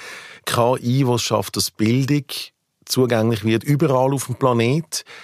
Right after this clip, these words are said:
auch bei Leuten, die die Mittel nicht haben oder vielleicht auch den Zugang nicht haben zu Bildungsinstitutionen. Das ist einfach auch noch ein Aspekt, den ich, den ich gefunden habe, finde ich noch schön,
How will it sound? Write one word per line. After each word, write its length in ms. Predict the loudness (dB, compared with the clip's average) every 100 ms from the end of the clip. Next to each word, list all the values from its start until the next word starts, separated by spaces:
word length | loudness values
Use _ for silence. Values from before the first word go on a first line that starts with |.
| -20 -6
auch 140 | -2
bei 80 | 2
Leuten, 280 | 2 0 -2
die 20 |
die 40 | 0
Mittel 440 | 0 0 0 2
nicht 320 | 4 2 0
haben 320 | 0 0 0 -2
oder 120 | -4
vielleicht 200 | -4 -2
auch 80 | -2
den 40 |
Zugang 600 | -2 0 2 2 0 0
nicht 120 | -4
haben 200 | -6 -6
zu 160 | -6 -2
Bildungsinstitutionen. 1400 | -2 0 -2 -4 -6 -6 -6 -6 -4 0 0 0 -2 -6 -12 -14
Das 120 | -2 -2
ist 60 |
einfach 120 | 2
auch 40 | 2
noch 100 | 2
ein 60 |
Aspekt, 460 | 2 0 -2 -2 -4
den 100 | -2
ich, 240 | -2 -6 -6
den 120 | -2
ich 100 | -2
gefunden 220 | -2 0
habe, 160 | 2 2
finde 220 | 0 2
ich 60 | 0
noch 140 | 0
schön, 540 | 0 2 4 2 0